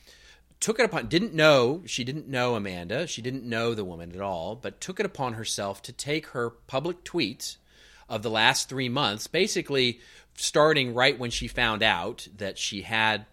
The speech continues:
cancer, all the way up until the point, the last tweet is actually Amanda's brother posting that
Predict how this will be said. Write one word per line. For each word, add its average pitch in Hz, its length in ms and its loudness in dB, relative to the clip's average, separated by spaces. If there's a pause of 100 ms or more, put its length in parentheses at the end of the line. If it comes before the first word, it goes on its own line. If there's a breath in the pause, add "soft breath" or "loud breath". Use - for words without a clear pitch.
(100)
cancer, 92 600 -10
all 131 180 0
the 143 60 -2
way 127 140 2
up 120 120 -2
until 117 160 -10
the 104 80 -8
point, 104 500 -6
the 92 80 -6
last 107 400 2
tweet 113 280 -4
is 92 120 -10
actually 98 360 -4
Amanda's 92 400 -6
brother 92 420 -4
posting 90 420 -10
that 90 200 -10